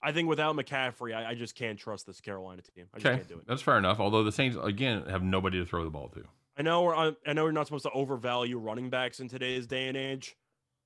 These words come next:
Speaker 1: You cannot overvalue McCaffrey. <laughs> He's just
Speaker 2: No.
Speaker 1: that good at the game. There's
Speaker 2: Well, and
Speaker 1: really
Speaker 2: he's,
Speaker 1: no other way to p-, to
Speaker 2: well,
Speaker 1: talk
Speaker 2: he's
Speaker 1: about
Speaker 2: your
Speaker 1: it.
Speaker 2: leading rusher and your leading pass catcher.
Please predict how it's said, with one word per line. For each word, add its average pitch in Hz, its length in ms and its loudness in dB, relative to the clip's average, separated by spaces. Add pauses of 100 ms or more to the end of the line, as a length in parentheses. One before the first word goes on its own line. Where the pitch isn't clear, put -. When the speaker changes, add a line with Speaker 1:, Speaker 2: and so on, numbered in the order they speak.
(140)
Speaker 1:
You 151 160 -6
cannot 170 480 0
overvalue 123 560 0
McCaffrey. 92 540 -10
<laughs> - 340 -14
He's 147 240 -4
just 131 240 8
Speaker 2:
No. 135 60 2
Speaker 1:
that 131 160 -2
good 127 160 -2
at - 100 -10
the 113 60 -10
game. 98 260 -8
There's 110 60 -4
Speaker 2:
Well, 175 140 10
and 180 100 6
Speaker 1:
really 160 120 6
Speaker 2:
he's, 123 120 -2
Speaker 1:
no 113 60 -6
other 120 140 -4
way 113 120 -2
to 107 80 -6
p-, - 100 -18
to 277 80 -20
Speaker 2:
well, 277 160 8
Speaker 1:
talk 262 140 6
Speaker 2:
he's 233 120 6
Speaker 1:
about 185 60 2
Speaker 2:
your 202 80 4
Speaker 1:
it. 196 40 4
Speaker 2:
leading 208 280 4
rusher 185 320 8
and 165 180 6
your 156 120 6
leading 135 260 4
pass 156 320 8
catcher. 85 480 0